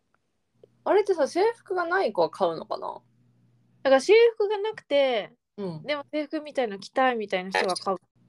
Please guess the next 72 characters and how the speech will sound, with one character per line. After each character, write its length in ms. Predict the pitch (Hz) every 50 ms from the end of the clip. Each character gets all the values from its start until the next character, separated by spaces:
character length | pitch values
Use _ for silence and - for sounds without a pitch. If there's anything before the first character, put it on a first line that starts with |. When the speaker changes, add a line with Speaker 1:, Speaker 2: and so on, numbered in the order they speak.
| _ _
Speaker 1:
え、 100 | 320 339
で 60 | 339
も 80 | 285
さ、 100 | 247 220
制 120 | 226 - 370 466 523
服 180 | - _ 480
な 160 | 466 494 453 311
い 40 |
学 180 | 214 190 190 -
校 160 | _ 180 175
っ 80 | 175 -
て 80 | -
さ、 220 | 175 - 196 170 175
私 160 | - - 220
服 180 | 214 - 277 262
で 80 | 254 262
行 80 | 254
っ 40 | _
て 100 | _ 247
い 40 | 233
い 20 |
わ 120 | 190 147 147
け 120 | - 147
じ 80 | - -
ゃ 20 |
ん 100 | - -
か。 360 | _ - 160 156 - - - _ _ _ _ _ _ _
Speaker 2:
う 80 | 247 247
ん、 140 | 233 220
行 100 | 208 202
っ 40 | 220
て 180 | 220 - 233 220
い 80 | 208
い 40 | 190
よ。 240 | 175 170 214 247 330 _ _ _ -
Speaker 1:
そ 160 | - - 330
こ 100 | 339 381
に 80 | 370
あ 100 | 311 277
れ 120 | 302 311 302
で 140 | 294 311 311
行 80 | 294
っ 20 | _
て 80 | 311
も 120 | 269 190 160
浮 80 | 165
か 160 | 160 - 214
な 160 | 208 208 196 151
い 60 | 113
の？ 180 | - - - _ _ _ _ _ _ _ _ _ _ _ _ _ _ _ _ - _ _ _ _ _ _ _ _ _ _ -
Speaker 2:
だ 120 | 247 262
か 140 | 240 - 247
ら、 600 | 226 220 208 202 196 190 185 175 - - - - _ _ _ _ _ _ _ _ _ _ _ _ _ _ - _ _ _ _ _ _ -
ま 120 | 226 233
た 160 | 233 262 254
友 260 | 254 - 277 285 294 302
達 240 | 302 302 302 -
と 60 | - 302
約 300 | 285 262 247 247 - -
束 180 | 269 254 -
し 60 | -
て 100 | - - 262
い 60 | 254
く 160 | - 262 254
ん 60 | 233
じ 80 | 202 196
ゃ 60 | 175
ん。 40 | 190
今 240 | - - 262 233 202
日 40 | -
こ 180 | _ 220 208
う、 140 | 208 202 _